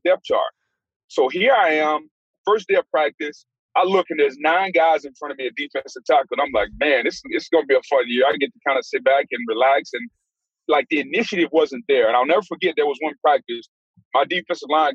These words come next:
coach just walked up to me and he said, "Hey, man, you can, you can beat any of these guys out, but I'm not gonna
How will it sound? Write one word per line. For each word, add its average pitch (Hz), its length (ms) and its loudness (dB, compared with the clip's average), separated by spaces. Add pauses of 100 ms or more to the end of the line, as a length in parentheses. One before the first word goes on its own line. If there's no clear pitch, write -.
coach 156 160 -2
just 127 160 -14
walked 147 320 -2
up 131 120 -2
to 151 100 -4
me 117 160 -6
and 117 40 -12
he 127 60 -12
said, 127 200 0
"Hey, 135 80 2
man, 123 280 0 (680)
you 208 320 0
can, 135 300 2
you 185 260 2
can 127 240 0
beat 165 160 0
any 151 140 4
of 139 80 2
these 135 240 0
guys 127 380 4
out, 131 220 2 (180)
but 120 100 0
I'm 170 100 0
not 135 140 0
gonna 127 160 -4